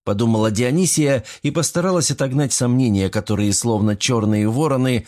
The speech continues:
кружились у нее в голове. Когда отряд подъехал к воротам крепости, они сразу же открылись. Внутри царила темнота, и лишь стражники освещали путь горящими факелами.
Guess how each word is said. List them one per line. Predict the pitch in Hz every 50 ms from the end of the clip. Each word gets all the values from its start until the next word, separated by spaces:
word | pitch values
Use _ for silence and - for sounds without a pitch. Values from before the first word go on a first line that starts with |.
| - - _ -
кружились | - 147 151 139 113 131 143 135 123 117 - - -
у | 131
нее | 120 120 120 113 107 107 95
в | 87
голове. | 92 - 101 101 98 95 85 85 - - - _ _ _ _ _ _ _ _ _ _ _ _ _ _ _ _ _ _ _ _ _ _ _ _ -
Когда | - 113 113 120 135 127 113
отряд | 110 101 117 110 107 104 -
подъехал | - 107 98 107 110 107 104 - 107 98
к | - -
воротам | 107 107 107 107 104 - 107 104
крепости, | - 151 170 170 - 104 95 - - 104 104 -
они | 120 117 117 113
сразу | - - 151 156 139 117
же | 110 107 110 101
открылись. | 104 - - - 85 80 - - - - - - _ _ _ _ _ _ -
Внутри | - 107 143 165 156 208 202 214
царила | - - 185 185 202 185 180 160
темнота, | - - 156 156 147 143 - - 107 95
и | 98 101
лишь | 98 104 98 - -
стражники | - - - 120 135 127 107 82 90 92 87 82 - 101
освещали | 92 85 - 104 107 - - 113 104 113 107
путь | 82 - 139 135 98
горящими | 85 110 107 110 110 107 - - - 104 107 107
факелами. | 107 - - 131 87 - - - 58 55 52 - - -